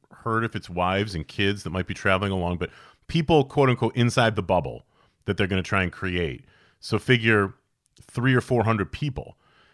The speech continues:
and be able to get a couple of chartered planes that are gonna go from wherever, you know, from spot to spot, venue to venue, to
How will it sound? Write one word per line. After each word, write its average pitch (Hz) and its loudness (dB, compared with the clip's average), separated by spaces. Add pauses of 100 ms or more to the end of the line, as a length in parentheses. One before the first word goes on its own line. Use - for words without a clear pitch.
(160)
and 120 4
be 117 2
able 123 6
to 113 0
get 113 2
a 107 2
couple 139 0
of 131 0
chartered 135 2
planes 113 -2
that 107 -2
are 101 0
gonna 101 -2
go 107 2
from 101 -2
wherever, 104 4 (240)
you 110 -4
know, 101 0
from 101 -4
spot 123 -2
to 107 -6
spot, 98 -2
venue 101 0
to 113 -4
venue, 90 -2 (600)
to 110 2